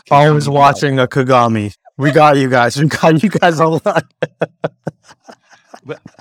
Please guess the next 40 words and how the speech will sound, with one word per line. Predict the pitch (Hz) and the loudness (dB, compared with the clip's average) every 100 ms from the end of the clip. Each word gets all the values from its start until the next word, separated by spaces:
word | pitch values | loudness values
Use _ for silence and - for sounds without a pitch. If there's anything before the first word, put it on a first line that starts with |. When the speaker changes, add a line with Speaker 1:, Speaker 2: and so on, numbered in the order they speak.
| - 135 | -20 -18
Speaker 2:
I | 147 | -16
mean, | 160 156 | -16 -14
I | 156 | -16
think | 160 165 | -16 -16
the | 156 143 | -14 -14
interesting | 147 151 202 - 147 | -14 -16 -20 -20 -20
thing | 156 143 | -18 -16
about | 131 135 131 | -10 -10 -10
that | 151 147 | -12 -12
is, | 120 | -14
like, | 117 _ _ _ 104 | -16 _ _ _ -16
that | 139 147 | -14 -14
wouldn't | 156 156 147 | -16 -16 -16
just | 156 - | -18 -18
be | 156 | -20
for | 143 156 | -16 -16
the | 123 | -18
true | - 147 | -16 -18
fans | 127 131 139 165 127 | -16 -14 -14 -14 -14
then. | 123 | -14
Like, | 113 123 | -14 -16
if | 113 | -18
you're | 123 | -18
really | 101 135 139 135 | -16 -16 -16 -18
tuned | - 143 135 | -16 -16 -14
in, | 143 135 101 | -14 -14 -16
if | 107 | -20
you | 117 | -16
really | 139 131 | -14 -12
wanted | 131 127 | -12 -14
to | 113 | -14
watch | 113 131 - | -14 -14 -14
that | 127 - | -16 -16
token | - 135 - 117 101 - | -16 -18 -14 -14 -14 -12
on | 117 123 127 | -12 -12 -12
the, | 117 104 101 _ _ | -12 -14 -16 _ _
listed | 107 120 147 127 | -20 -18 -16 -16
on | 107 104 | -14 -14
OpenSea | 110 139 127 110 - 104 | -14 -16 -16 -16 -16 -18
too, | - 151 123 | -16 -16 -16